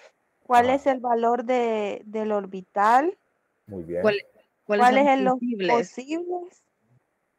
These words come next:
Speaker 1: ¿Y cuál es el total?
Speaker 2: Exacto, esa es la pregunta.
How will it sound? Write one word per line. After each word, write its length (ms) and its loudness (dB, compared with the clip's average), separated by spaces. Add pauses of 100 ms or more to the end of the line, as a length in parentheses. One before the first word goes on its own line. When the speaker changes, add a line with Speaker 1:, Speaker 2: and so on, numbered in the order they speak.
(340)
Speaker 1:
¿Y 200 -10
cuál 400 2
es 100 0
el 220 -2
total? 600 0 (1600)
Speaker 2:
Exacto, 520 -6
esa 160 -2
es 60 -10
la 80 -2
pregunta. 420 -10